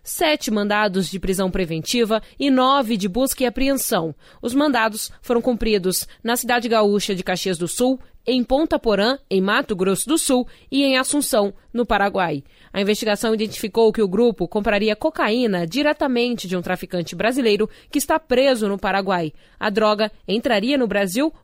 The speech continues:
por Ponta Porã para ser comercializada na Serra Gaúcha. Os investigadores apreenderam, em março, mais de quatro toneladas e meia de cocaína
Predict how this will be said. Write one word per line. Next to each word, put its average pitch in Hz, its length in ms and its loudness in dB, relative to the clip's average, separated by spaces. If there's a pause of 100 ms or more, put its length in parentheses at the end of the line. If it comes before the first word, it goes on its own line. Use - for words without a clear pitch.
por 349 200 0
Ponta 330 400 0
Porã 294 380 2 (200)
para 254 160 0
ser 262 340 -2
comercializada 247 1040 0
na 180 100 -2
Serra 202 300 -4
Gaúcha. 165 560 -2 (320)
Os 190 140 -4
investigadores 196 880 0
apreenderam, 202 840 2
em 220 80 0
março, 254 480 0 (260)
mais 262 220 2
de 262 80 0
quatro 277 520 -2
toneladas 226 800 0
e 285 80 2
meia 226 400 2
de 160 120 -12
cocaína 226 580 -2